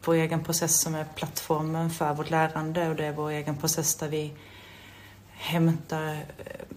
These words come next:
den här kongruenta kunskapsinhämtningen som vi, vi vill, vi eftersträvar under utbildningen. Men det finns ju också inslag av, eh, eh, delar som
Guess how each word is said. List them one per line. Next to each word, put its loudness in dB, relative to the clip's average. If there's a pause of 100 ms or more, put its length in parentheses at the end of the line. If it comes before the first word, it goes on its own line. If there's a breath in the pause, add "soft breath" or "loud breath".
(400)
den -8
här -2
kongruenta 0
kunskapsinhämtningen 0
som 4
vi, 0 (400)
vi -2 (100)
vill, -4 (160)
vi 4
eftersträvar 2
under 4
utbildningen. -4
Men -4 (960 loud breath)
det 0
finns 2
ju 0
också 0 (220)
inslag 2
av, 0 (160)
eh, -6 (880)
eh, -10 (140)
delar 2
som 0